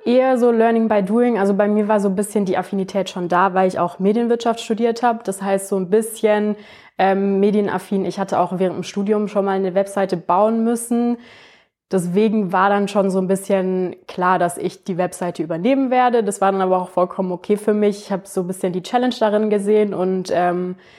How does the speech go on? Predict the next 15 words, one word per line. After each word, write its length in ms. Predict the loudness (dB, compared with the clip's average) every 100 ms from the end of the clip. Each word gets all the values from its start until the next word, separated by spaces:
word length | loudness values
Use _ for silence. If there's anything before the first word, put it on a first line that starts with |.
| _
wir 60 | -2
haben's 140 | 0
dann 140 | 2 2
aber 160 | 0
auch 100 | -2
trotzdem 420 | -6 -4 -2 0 -2
irgendwie 280 | -2 -2
dann 160 | -2 -2
zusammen 420 | -2 0 0 0
am 100 | -4
Ende 280 | -4 -4 0
aufgebaut, 580 | 0 -2 -4 0 0 0
so 100 | -6
von 300 | -6 -8 -2
wegen, 440 | 0 0 -4 -8